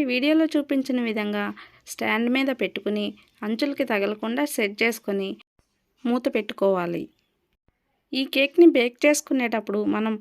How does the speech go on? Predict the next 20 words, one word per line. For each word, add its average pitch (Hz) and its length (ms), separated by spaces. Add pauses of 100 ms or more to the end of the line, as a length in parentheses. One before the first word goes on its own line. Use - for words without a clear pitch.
(300)
ఫ్లేమ్ని 285 420
సిమ్లోనే 262 520
పెట్టుకోవాలండి. 190 840 (340)
ఇది 240 120
మాత్రం 240 400
గుర్తుంచుకోండి. 185 760 (1200)
ఈ 247 160
కేక్ని 240 540 (300)
ట్వంటీ 247 300
ఫైవ్ 294 260
to 294 140
థర్టీ 233 360
మినిట్స్ 220 480 (180)
సిమ్లోనే 262 600
బేక్ 233 300
చేసుకోవాలండి. 196 800 (380)
థర్టీ 226 260
మినిట్స్ 233 420
తర్వాత 214 460 (540)
ఇలా 214 220